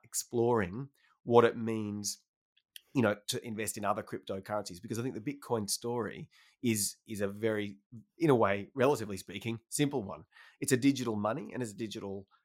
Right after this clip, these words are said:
asset. Uh, it, it is limited in supply, so it's scarce. There are a whole bunch of other platforms out there, though, that purport to do other things, and some of those are very exciting. Uh, and so, yeah, that, that, that's, that's the starting point for people's, uh,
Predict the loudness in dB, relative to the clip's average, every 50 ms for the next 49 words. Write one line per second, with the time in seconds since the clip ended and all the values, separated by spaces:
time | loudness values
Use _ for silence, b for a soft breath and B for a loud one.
0 | _ -6 -4 -4 -2 -4 -6 -8 -12 -20 _ _ _ _ _ _ _ -4 0 0
1 | 0 0 0 -2 -4 -4 _ _ _ -4 -2 0 0 0 0 -2 -2 -4 -4 -6
2 | -6 -8 _ 0 2 2 4 2 2 -2 -4 -4 -6 -6 -6 -8 -8 -8 -6 -4
3 | -4 -6 -6 -8 -6 -4 -4 -2 -2 -2 -4 -4 -2 -4 -4 -4 -6 -8 -12 -14
4 | b b b b b b b 6 10 10 10 10 10 8 8 8 6 4 4 2
5 | -2 -2 -2 -2 -2 0 2 2 2 2 0 -4 -4 -2 -2 -4 -4 -4 -6 -8
6 | -10 -8 -6 -6 -6 -6 -6 -8 -12 _ _ _ _ _ 4 4 4 4 2 _
7 | _ _ -10 -10 -8 _ -2 -2 0 0 -2 -6 -6 -4 -4 -4 -4 -6 -8 -8
8 | -10 -10 -10 -12 -14 -16 -16 _ _ -2 -2 0 2 4 4 6 4 4 2 0
9 | -2 -2 -2 -2 -4 -4 -2 -2 -2 -2 -4 -6 -12 -18 _ _ _ _ _ _
10 | _ _ _ -4 -2 0 0 2 2 2 0 2 2 2 4 4 4 4 4 2
11 | 0 -2 -4 -6 -4 -2 -4 -2 -2 -2 -2 -4 -6 _ _ _ 2 2 2 2
12 | 0 -2 0 0 2 2 2 2 0 -4 -6 -8 -8 -8 -8 -10 -14 -10 -10 -10
13 | -8 -6 -6 -4 -4 -4 -6 -6 -8 -10 -12 _ -4 -2 -2 -2 -2